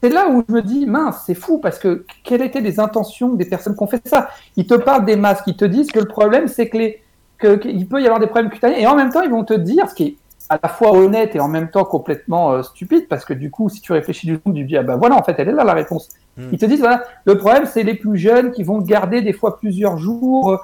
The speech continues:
Speaker 1: qui vont... bah oui, mais dans ces cas-là, comme le dit, euh, un, un, un mec qui, euh, qui a débunké la vidéo, la, la chaîne du mec s'appelle La Science Te Parle, L S P en majuscule,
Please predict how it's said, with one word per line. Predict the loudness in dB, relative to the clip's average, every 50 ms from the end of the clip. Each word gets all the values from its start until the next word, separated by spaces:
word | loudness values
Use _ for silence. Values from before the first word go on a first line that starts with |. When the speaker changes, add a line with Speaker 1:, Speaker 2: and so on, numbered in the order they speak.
| -10 _ _ _ _
Speaker 1:
qui | -4
vont... | -4 -4 -4 -6 -14 _ _ 0
bah | 0 2 2 0 -2 -2
oui, | 0 0 0 0
mais | -2 -2
dans | -2 -2
ces | -2 -2 -4 -4 -2
cas-là, | 0 0 2 4 4 4 2 0 -4 -4 0
comme | 2 2 4 4
le | 2 0
dit, | 0 -2 -2 0 2
euh, | 2 2 2 0 -2 -2 -2
un, | -2 -2
un, | -4 -4 -4
un | -2 -2
mec | -2 -2 -2 -2 -4 -6 -12 -14 -8
qui, | _ -4 -2 0
euh, | 0 0 0 0 0 -2 -4 -6
qui | -6 _ 0
a | 0 0
débunké | 2 0 0 2 0 -2 -2 -2 -2 0
la | 0 0
vidéo, | -2 -4 -2 0 2 2 2 0 -2 -6 -16 _ _ _ -2
la, | 0 0
la | 2 2 0
chaîne | 2 2 2 2 2 2
du | 0 0
mec | 0 0 0 -2 -2
s'appelle | -4 -4 0 0 0 0 -2 -4 -6
La | -2 2 2 2
Science | 2 -2 -6 -4 -2 0 0 0 -4 -8 _
Te | _ -4
Parle, | -4 -4 -2 _ 2 4 4 4 4 2 0 -4 -12 _ _ _ _ _ _ _
L | 2 2 4 4 2 -2 -2 -4 -8 _ _ _ _ _ _
S | -2 -2 -2 -4 -12 -18 -20 _ _ _ _ _
P | -2 -2 -2 -2 -6
en | -6 -2
majuscule, | -2 0 0 -2 -2 -6 -6 0 2 2 2 2 -2 -4